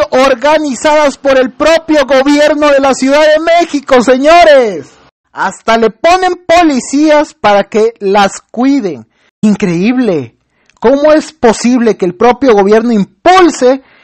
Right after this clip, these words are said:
la destrucción, la violencia, el vandalismo en nuestro país, en nuestras ciudades? El propio gobierno de Morena.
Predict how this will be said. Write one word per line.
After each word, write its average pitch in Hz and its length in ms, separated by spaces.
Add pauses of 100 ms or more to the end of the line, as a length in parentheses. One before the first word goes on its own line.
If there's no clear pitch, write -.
(120)
la 170 140
destrucción, 196 760
la 190 80
violencia, 170 640
el 151 100
vandalismo 196 640
en 185 80
nuestro 165 320
país, 226 520 (260)
en 180 180
nuestras 190 380
ciudades? 202 600 (400)
El 151 160
propio 226 520
gobierno 190 540
de 170 80
Morena. 143 540